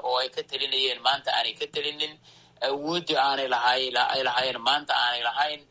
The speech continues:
ee, meelo ko-, kooban oo jasiirada ah oo maaragtay aad u ko-, kooban oo iyagana ciidanku ay dul fadhiyaan inay ku soo aruureen. Dhaqaalahoodii waxaad ogtahay sida loo wiiqay oo loo baabi'iyey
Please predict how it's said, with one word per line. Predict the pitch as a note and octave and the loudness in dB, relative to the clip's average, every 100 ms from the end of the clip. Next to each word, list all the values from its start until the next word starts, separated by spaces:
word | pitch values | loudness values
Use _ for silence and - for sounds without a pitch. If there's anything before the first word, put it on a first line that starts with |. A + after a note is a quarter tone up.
| - - _ - | -20 -20 _ -6
ee, | C#3 C#3 | -2 -2
meelo | C#3 D3+ D#3+ D3+ E3+ F#3 | -4 -2 -2 0 0 0
ko-, | - D3 | 0 -4
kooban | C3+ C3+ C3+ C#3 D3+ | -4 0 0 0 -4
oo | C3+ B2+ | -4 -6
jasiirada | B2 B2+ B2 B2+ B2+ | -6 -8 -6 -2 2
ah | C#3 C3 B2 A#2 | 2 2 0 0
oo | A#2+ | 0
maaragtay | C3+ B2+ - - - | 2 0 -2 -8 -2
aad | F#3 E3 | 0 -2
u | |
ko-, | - B2+ | -2 -4
kooban | - B2 C3+ C3+ | 0 0 0 -2
oo | B2 B2+ | -2 -2
iyagana | D3+ C#3+ B2+ | -2 -4 -6
ciidanku | C#3 C3+ - | -6 -6 -6
ay | C3 | -8
dul | D3 D3 | -10 -8
fadhiyaan | - - C3 | -6 -2 -4
inay | B2+ C3 | -4 -12
ku | - | -8
soo | - C3+ | -2 0
aruureen. | B2+ C3 C#3+ D3+ - - - - _ | 0 0 0 0 -6 -20 -20 -20 _
Dhaqaalahoodii | D3+ C3+ D3+ E3+ E3+ D#3 C#3+ | -4 2 2 4 0 -2 -4
waxaad | D3+ C3 C3+ | -4 -2 -2
ogtahay | D3 - C3 | -2 -4 -4
sida | B2+ C#3 | -4 -4
loo | B2+ C#3 C3+ - - | -2 -2 -4 -6 -8
wiiqay | C#3+ C3 - - - | -4 -4 -2 -4 -2
oo | A#2+ | -4
loo | B2 C#3+ | -2 -4
baabi'iyey | C#3 C3+ B2+ B2+ B2+ C#3+ D3 | 0 -2 -2 -6 -4 -2 -2